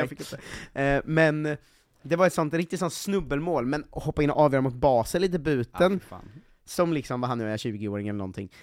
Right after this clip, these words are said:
Speaker 1: Mm.
Speaker 2: Det är inte, det är inte svindumt, alltså.
Speaker 1: Nej, det är verkligen inte.
Speaker 2: För det måste jag ändå säga, efter att ha sett honom i Allsvenskan, att det är en spelare jag inte tror så mycket på, Benjamin Kimpioka.
Speaker 1: Mm.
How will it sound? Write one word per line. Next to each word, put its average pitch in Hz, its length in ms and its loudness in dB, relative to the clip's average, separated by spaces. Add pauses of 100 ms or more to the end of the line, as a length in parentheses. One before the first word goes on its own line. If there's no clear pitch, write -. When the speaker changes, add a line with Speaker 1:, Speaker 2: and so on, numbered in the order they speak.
(140)
Speaker 1:
Mm. 113 100 -14
Speaker 2:
Det 113 60 0
är 151 100 2
inte, 131 260 -2
det 95 100 -4
är 160 120 0
inte 113 360 -6
svindumt, 107 680 -8
alltså. - 240 -18 (160)
Speaker 1:
Nej, 135 160 -16
det 180 60 -12
är 151 40 -12
verkligen 143 320 -8
inte. 98 240 -12 (360)
Speaker 2:
För 147 80 0
det 180 40 6
måste 202 180 4
jag 180 80 4
ändå 156 160 -2
säga, 139 280 0
efter 135 240 -4
att 127 80 -4
ha 135 60 -6
sett - 40 -10
honom 123 140 -4
i 120 40 -2
Allsvenskan, 117 320 -6
att 127 100 -6
det 143 40 -6
är - 20 -2
en 139 40 -2
spelare 123 240 -2
jag 120 80 -2
inte 117 280 -6
tror 110 140 -4
så - 80 -8
mycket 95 180 -4
på, 87 140 -4
Benjamin 98 280 -4
Kimpioka. 95 340 -6
Speaker 1:
Mm. - 160 -2